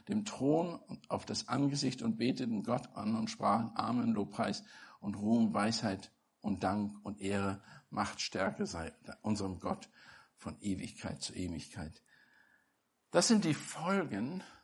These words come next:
Abrahams Vertrauen und Gehorsam Gott gegenüber. Das ist das, was Gott verlangt. Und uns ist das schon gegeben, indem wir einfach sehen, wir können lesen und sehen,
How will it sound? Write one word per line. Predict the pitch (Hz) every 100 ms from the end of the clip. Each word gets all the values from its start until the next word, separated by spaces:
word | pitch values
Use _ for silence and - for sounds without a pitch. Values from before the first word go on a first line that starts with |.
| _ _ _ _ _ _ _ _ _ _ _ _ _ _ _ _
Abrahams | 202 151 151 147 131 127
Vertrauen | - 107 - - 107 98 98
und | - 101
Gehorsam | 104 110 147 131 92 90
Gott | 143 - -
gegenüber. | 95 90 67 90 - _ _ _ _ _ _ _ _ _ _ _ _ _ _ _ _
Das | - 139
ist | 170 - -
das, | 156 147 135
was | 147 147 -
Gott | 160 151 - - _ _ _ _ _ _ _ _ _
verlangt. | - 170 170
Und | 151 147
uns | 196 254
ist | 180 160
das | 160
schon | - 143
gegeben, | 135 131 165 208
indem | 151 127 135
wir | 135 131 -
einfach | 135 147 127 -
sehen, | - 101 143 226 175 113 131
wir | 143 139
können | - 175 214 196 - -
lesen | 127 156 190 151 147
und | 131 120
sehen, | 117 131 120 127 -